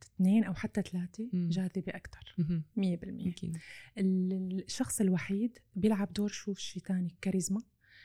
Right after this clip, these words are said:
Speaker 1: آه، كيف هو بيحكي مع الكاميرا، الناس حبته أو لا، وشو عم تعطي. فإذا عم تعطي شي بهمه لمسه،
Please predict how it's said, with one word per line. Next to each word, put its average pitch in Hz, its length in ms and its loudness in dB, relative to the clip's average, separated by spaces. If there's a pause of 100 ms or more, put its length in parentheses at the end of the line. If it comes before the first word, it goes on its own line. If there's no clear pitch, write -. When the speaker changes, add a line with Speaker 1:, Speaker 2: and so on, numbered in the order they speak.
(180)
Speaker 1:
آه، 220 60 -4
كيف - 280 -4
هو 202 100 6
بيحكي 185 280 -2
مع 185 120 0
الكاميرا، 190 460 -2 (320)
الناس 208 220 2
حبته 202 360 -4
أو 180 140 -4
لا، 175 160 -4 (400)
وشو 233 240 0
عم 208 140 0
تعطي. - 400 -6 (100)
فإذا 196 240 -2
عم 185 60 2
تعطي 240 280 -2
شي - 160 -2
بهمه 190 340 2
لمسه، 208 420 -2